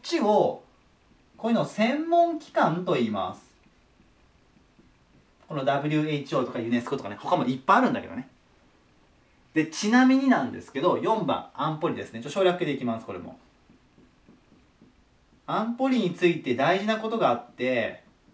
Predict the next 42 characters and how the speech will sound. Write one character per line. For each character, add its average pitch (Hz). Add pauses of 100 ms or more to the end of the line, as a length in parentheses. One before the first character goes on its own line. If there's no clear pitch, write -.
(920)
安 302
保 294
理 247
っ 233
て -
い 143
う 120
の 113
は 123
全 294
部 202
の 143
国 151
が -
参 190
加 185
し 180
ま 156
せ 151
ん、 104
こ 131
の 123
話 120
し 127
合 110
い 104
に。 101 (460)
で、 -
特 196
別 294
な 233
国 233
が - (100)
五 247
個 233
あ 131
り 110
ま 104
す。 - (380)
で、 170
そ 202
の、 -